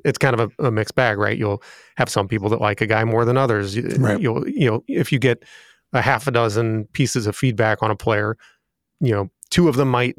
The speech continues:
Speaker 1: be, "Oh, you need to move him up." Two might be, "You need to move him down." Two might be, "I think you've got him in a good spot." But with, uh, with Rodriguez, it was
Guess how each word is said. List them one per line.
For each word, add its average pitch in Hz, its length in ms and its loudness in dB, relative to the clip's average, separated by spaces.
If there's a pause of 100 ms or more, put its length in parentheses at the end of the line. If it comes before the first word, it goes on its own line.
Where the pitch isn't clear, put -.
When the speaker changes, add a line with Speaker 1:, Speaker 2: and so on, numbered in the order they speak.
Speaker 1:
be, 117 400 0 (140)
"Oh, 151 100 4
you 131 120 0
need 120 160 0
to 104 60 -2
move 107 180 0
him 113 80 0
up." 123 200 0
Two 123 160 0
might 113 240 -2
be, 110 100 -2
"You 110 120 -2
need 107 160 0
to 101 40 -4
move 104 200 -2
him 95 100 -8
down." 120 400 2
Two 123 160 -4
might 110 260 -2
be, 110 280 -2 (440)
"I 110 120 0
think 110 180 -2
you've 107 100 -4
got 110 180 2
him 110 80 2
in 107 100 0
a 104 40 -4
good 104 160 0
spot." 117 380 0
But 107 100 -2
with, 107 300 -4
uh, 104 220 -4
with 117 240 -8
Rodriguez, 104 520 -2
it 110 80 -2
was 101 260 -8